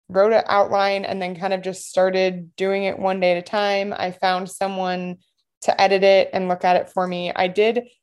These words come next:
self-publish it. Um, I think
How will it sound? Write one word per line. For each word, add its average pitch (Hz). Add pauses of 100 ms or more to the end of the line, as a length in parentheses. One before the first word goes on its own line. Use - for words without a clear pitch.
self-publish 196
it. 175 (880)
Um, 165 (400)
I 190
think 240